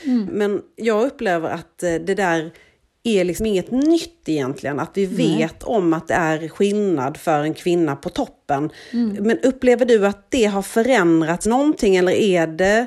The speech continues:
Speaker 2: fortsatt lika svårt?
Speaker 1: Jag skulle nog säga att det är ungefär på, på samma nivå. Liksom. Sen så med större och större erfarenhet och mer skinn på näsan så, så är det betydligt lättare liksom att sätta ner foten och protestera också. Men alltså, det var ju bara som,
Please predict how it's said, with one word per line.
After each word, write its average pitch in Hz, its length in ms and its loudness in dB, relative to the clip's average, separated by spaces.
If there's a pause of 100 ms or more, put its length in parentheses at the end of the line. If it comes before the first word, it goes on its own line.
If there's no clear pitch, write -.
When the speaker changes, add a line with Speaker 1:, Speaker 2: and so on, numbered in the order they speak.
(120)
Speaker 2:
fortsatt 277 640 -4
lika 180 340 -2
svårt? - 680 -4 (140)
Speaker 1:
Jag - 140 -12
skulle 208 180 -4
nog 180 140 -4
säga 185 280 2
att 175 100 -8
det 190 100 -2
är 185 60 2
ungefär 180 640 -2 (220)
på, 180 120 -10
på 185 260 -10
samma 175 480 -2
nivå. 175 500 0
Liksom. 160 340 -6
Sen 175 400 -4
så 175 220 -2
med 170 260 -2
större 165 340 0
och 160 80 -2
större 160 440 -2 (160)
erfarenhet 170 440 -4
och 180 60 -12
mer 165 160 -4
skinn 165 220 -4
på 170 80 -6
näsan 170 460 -4
så, 151 320 -4 (240)
så - 200 -2
är 160 100 4
det 160 60 0
betydligt 156 380 -4
lättare 156 400 -4
liksom 147 260 -8
att 160 60 -6
sätta 156 200 -8
ner 147 100 -2
foten 160 400 -4
och 143 80 -6
protestera 180 600 -2
också. 196 300 -4
Men 151 140 0
alltså, 165 160 -4
det 147 80 -6
var 139 80 -4
ju 160 60 -6
bara 220 100 0
som, 170 320 -4